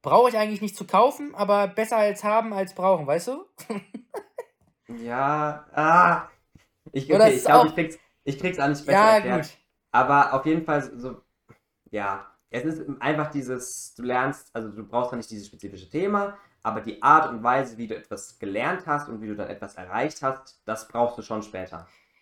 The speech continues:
Speaker 2: Das
Speaker 1: Elias,
Speaker 2: ist aber
Speaker 1: ich
Speaker 2: was
Speaker 1: würde sagen,
Speaker 2: Indirektes,
Speaker 1: ich
Speaker 2: was
Speaker 1: würde
Speaker 2: dadurch
Speaker 1: sagen,
Speaker 2: entsteht.
Speaker 1: Elias, das ist
Speaker 2: Ich,
Speaker 1: für ein
Speaker 2: ich
Speaker 1: neues
Speaker 2: erklär's nicht
Speaker 1: Projekt
Speaker 2: mehr.
Speaker 1: ganz gut.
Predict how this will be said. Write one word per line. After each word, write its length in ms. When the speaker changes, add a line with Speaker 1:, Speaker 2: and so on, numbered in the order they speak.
Speaker 2:
Das 80
Speaker 1:
Elias, 140
Speaker 2:
ist 40
aber 60
Speaker 1:
ich 40
Speaker 2:
was 60
Speaker 1:
würde 160
sagen, 220
Speaker 2:
Indirektes, 240
Speaker 1:
ich 60
Speaker 2:
was 120
Speaker 1:
würde 40
Speaker 2:
dadurch 180
Speaker 1:
sagen, 260
Speaker 2:
entsteht. 220
Speaker 1:
Elias, 360
das 140
ist 100
Speaker 2:
Ich, 60
Speaker 1:
für 80
ein 60
Speaker 2:
ich 40
Speaker 1:
neues 220
Speaker 2:
erklär's 100
nicht 40
Speaker 1:
Projekt 240
Speaker 2:
mehr. 40
Speaker 1:
ganz 300
gut. 320